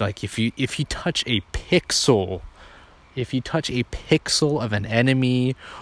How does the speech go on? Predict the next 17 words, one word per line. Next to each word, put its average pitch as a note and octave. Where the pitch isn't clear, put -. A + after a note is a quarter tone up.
or F#2+
lava A2
or F#2+
whatever A2+
the G2+
fuck -
you A2
are, G2
it's A#2
death G#2
guaranteed. F#2+
It's, G#2
it A2
is G2+
just, -
like, A#2
immediate. F#2+